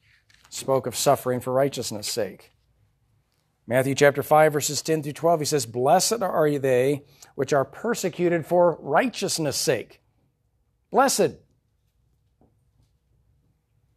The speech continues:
"For theirs is the kingdom of heaven. Blessed are ye when men shall revile you and persecute you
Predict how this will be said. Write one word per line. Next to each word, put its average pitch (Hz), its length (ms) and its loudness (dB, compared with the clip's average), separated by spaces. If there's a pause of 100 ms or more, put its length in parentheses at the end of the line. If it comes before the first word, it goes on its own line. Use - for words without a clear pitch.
(680)
"For 110 120 -6
theirs 180 320 8
is 180 100 -4
the 180 80 -6
kingdom 190 320 0
of 180 100 2
heaven. 127 400 0 (240)
Blessed 220 440 4
are 247 200 6
ye 165 380 0
when 160 220 0
men 160 180 0
shall 151 260 2
revile 175 640 4
you 160 220 0
and 147 280 -4
persecute 170 880 -2
you 151 240 0